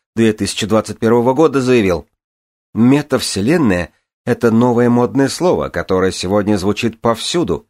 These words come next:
Я думаю, на самом деле ни у кого на сегодняшний день нет непосредственного опыта того, что это такое.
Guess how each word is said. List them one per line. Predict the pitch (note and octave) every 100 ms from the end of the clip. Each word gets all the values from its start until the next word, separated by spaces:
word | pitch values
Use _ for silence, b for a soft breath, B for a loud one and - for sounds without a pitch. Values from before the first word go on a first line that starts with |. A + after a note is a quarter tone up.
| _ _ _ _ -
Я | G2
думаю, | D#2+ C#3 G#2 C#2 C#2
на | E2
самом | - F2 F2
деле | F2 F#2+ E2+
ни | F#2+
у | F#2
кого | - F2+ A#2
на | E2+
сегодняшний | - E2+ F#2 F2+ F2 F2
день | E2 B2+ A2 b _ -
нет | C3 C3 -
непосредственного | B2+ B2 A2 G2+ B2 D3+ - A#2 A#2 A#2+
опыта | - A#2+ G#2+ A#2
того, | A2+ G#2+ G#2+
что | - F#2+
это | F#2 F2+
такое. | F#2+ - D2+ -